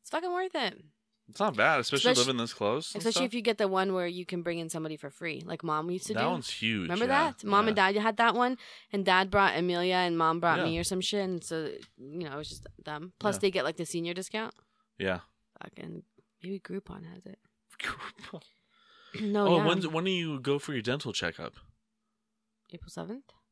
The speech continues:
Speaker 2: Oh, shit. Damn, man. April's gonna be a fucking big month for the tars podcast. We have fucking Wish. We have dental updates. We have fucking, uh, we have, uh, d-, fucking Flat Ear-, uh, Flat Earth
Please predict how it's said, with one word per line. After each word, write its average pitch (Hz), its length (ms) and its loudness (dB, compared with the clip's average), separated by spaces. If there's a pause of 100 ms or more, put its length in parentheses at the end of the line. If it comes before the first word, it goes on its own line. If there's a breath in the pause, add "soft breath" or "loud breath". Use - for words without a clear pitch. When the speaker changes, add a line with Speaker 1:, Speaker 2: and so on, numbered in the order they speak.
(240)
Speaker 2:
Oh, 151 240 -4
shit. - 640 4 (360 loud breath)
Damn, 247 320 8
man. 208 180 6
April's 311 380 6
gonna 285 120 6
be 202 80 6
a 156 80 6
fucking 214 520 2
big 185 260 6
month 202 240 2
for 202 140 -10
the 175 80 -2
tars 185 340 2
podcast. - 840 -2 (320 loud breath)
We 202 100 8
have 226 160 8
fucking 190 440 2
Wish. 214 420 6 (240 soft breath)
We 180 60 6
have 190 140 6
dental 165 420 4
updates. 220 680 4 (320 soft breath)
We 170 100 2
have 196 200 6
fucking, 185 500 6
uh, 135 560 8 (340 loud breath)
we 143 180 2
have, 165 260 4
uh, 104 420 6 (640)
d-, 139 300 0
fucking 160 360 2
Flat 156 320 6
Ear-, 160 280 6
uh, 135 140 6
Flat 156 320 6
Earth 165 340 2